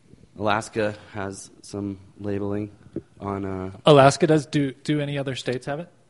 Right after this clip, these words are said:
Speaker 1: No, just Alaska, and it's
Speaker 2: Just
Speaker 1: only
Speaker 2: Alaska.
Speaker 1: on f-, it's on fish and shellfish have to be labeled. So
Speaker 2: So why don't we? Why not? Is it just because then we would have to label everything? Because
Speaker 1: Yeah, we would have to label everything.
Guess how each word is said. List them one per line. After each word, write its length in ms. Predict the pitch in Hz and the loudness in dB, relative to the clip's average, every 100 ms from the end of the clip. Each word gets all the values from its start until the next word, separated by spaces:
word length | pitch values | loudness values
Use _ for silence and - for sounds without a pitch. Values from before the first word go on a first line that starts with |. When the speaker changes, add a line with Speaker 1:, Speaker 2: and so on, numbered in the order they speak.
| _ _ - | _ _ -4
Speaker 1:
No, 200 | 147 151 | 0 2
just 180 | 147 - | 0 -2
Alaska, 400 | 135 120 - 123 | 0 0 -2 -6
and 140 | 110 | -4
it's 60 | 113 | 0
Speaker 2:
Just 160 | 135 135 | 2 4
Speaker 1:
only 120 | 110 | 4
Speaker 2:
Alaska. 260 | 123 120 | 2 -2
Speaker 1:
on 60 | 110 | -8
f-, 80 | - | -8
it's 160 | 120 143 | -8 -6
on 140 | 127 | -6
fish 420 | - - 127 - | -6 -6 -6 -6
and 180 | 107 104 | -12 -12
shellfish 800 | - 104 101 - 85 - - - _ 98 | -10 -8 -8 -8 -12 -12 -18 -20 _ -18
have 160 | 90 | -16
to 60 | - | -14
be 120 | 92 | -12
labeled. 380 | 87 87 85 85 _ _ _ _ _ | -12 -12 -14 -16 _ _ _ _ _
So 400 | - - 98 92 - - - - | -18 -8 -8 -8 -12 -20 -20 -8
Speaker 2:
So 160 | - 220 | 4 6
why 140 | 240 | 8
don't 340 | 196 196 202 123 | 8 4 4 -2
we? 200 | - - _ _ | -14 -20 _ _
Why 140 | 151 156 | -6 -2
not? 320 | 143 107 - 165 | -2 -4 -8 -6
Is 180 | 143 | -4
it 120 | 147 139 | -4 0
just 240 | 147 - | -2 0
because 580 | 147 147 135 127 117 117 | -4 2 2 2 -2 -4
then 240 | 123 123 | -2 -2
we 140 | 120 117 | -2 -2
would 100 | 113 | -2
have 220 | 113 - | -4 -4
to 80 | 113 | -4
label 400 | 110 104 104 107 | -2 -4 -6 -6
everything? 680 | 110 107 127 127 139 151 147 | -6 -4 -6 -6 -10 -10 -10
Because 720 | 127 - 120 113 107 - - _ _ _ - | -10 -6 -4 -4 -8 -14 -18 _ _ _ -6
Speaker 1:
Yeah, 180 | 131 139 | 0 0
we 140 | 139 | 2
would 220 | 131 131 120 | 0 -2 -2
have 160 | 110 | -8
to 80 | - | -8
label 300 | 92 90 87 | -8 -6 -6
everything. 500 | 85 80 - 67 73 | -8 -12 -14 -16 -14